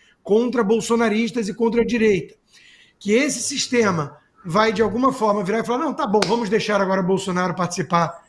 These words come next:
da eleição", eu não consegui ouvir até hoje um argumento plausível.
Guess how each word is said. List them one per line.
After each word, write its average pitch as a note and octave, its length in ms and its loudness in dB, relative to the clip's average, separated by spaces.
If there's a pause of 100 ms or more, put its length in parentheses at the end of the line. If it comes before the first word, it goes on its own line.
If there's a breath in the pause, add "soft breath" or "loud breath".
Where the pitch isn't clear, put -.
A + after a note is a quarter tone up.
(220 loud breath)
da F3 140 0
eleição", A3 580 0 (340 soft breath)
eu A3 100 4
não B3+ 100 0
consegui A3+ 340 0
ouvir G#3+ 220 2
até A3 180 -2
hoje G#3+ 260 2
um C#4 240 -2
argumento A3 540 -4 (280)
plausível. G3+ 760 0